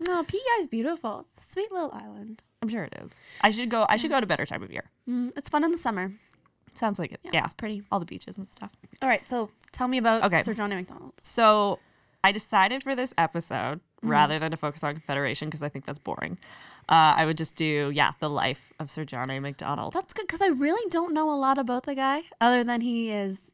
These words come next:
Speaker 1: like,
Speaker 2: He's an
Speaker 1: Canada's
Speaker 2: interesting
Speaker 1: first
Speaker 2: dude.
Speaker 1: prime minister.
Speaker 2: He's an interesting dude. He was prime minister forever.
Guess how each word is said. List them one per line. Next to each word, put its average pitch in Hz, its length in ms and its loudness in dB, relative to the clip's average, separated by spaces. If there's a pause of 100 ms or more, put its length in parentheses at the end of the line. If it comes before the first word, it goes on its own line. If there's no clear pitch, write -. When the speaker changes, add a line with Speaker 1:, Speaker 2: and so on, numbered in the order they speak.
(120)
Speaker 1:
like, 208 80 0
Speaker 2:
He's 269 80 0
an 285 60 -2
Speaker 1:
Canada's 208 260 2
Speaker 2:
interesting 208 260 2
Speaker 1:
first 220 80 4
Speaker 2:
dude. 143 80 0
Speaker 1:
prime 202 120 -2
minister. - 420 -8 (100)
Speaker 2:
He's 254 220 0
an 285 80 -2
interesting 311 400 -2
dude. 170 240 2
He 214 80 0
was 214 100 0
prime 226 200 2
minister 254 360 0
forever. - 1120 0